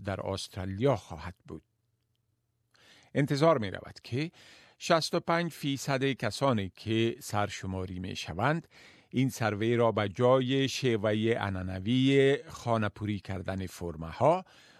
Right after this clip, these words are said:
با استفاده از کامپیوتر تکمیل نمایند و سی و هشت هزار کارمند ساحوی به خاطر تأمین انجام درست این سرشماری مصروف کار و فعالیت خواهند بود.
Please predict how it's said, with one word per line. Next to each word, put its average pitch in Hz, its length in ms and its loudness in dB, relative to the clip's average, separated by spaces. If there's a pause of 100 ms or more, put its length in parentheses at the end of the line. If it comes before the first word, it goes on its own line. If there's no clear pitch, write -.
با 143 240 6
استفاده 139 580 2
از 127 280 -2
کامپیوتر 107 760 -2 (260)
تکمیل 92 400 -6
نمایند 78 640 -10 (500)
و 139 220 4
سی 170 160 -2
و 160 120 6
هشت 147 360 0
هزار 101 420 -6 (160)
کارمند 147 640 4
ساحوی 113 720 0 (440)
به 143 80 4
خاطر 165 380 2
تأمین 143 480 0
انجام 113 460 0
درست 104 380 -6
این 113 240 -2
سرشماری 95 1000 -4 (380)
مصروف 131 640 2
کار 120 540 2
و 113 320 0
فعالیت 104 720 -2
خواهند 87 500 -12
بود. 78 260 -20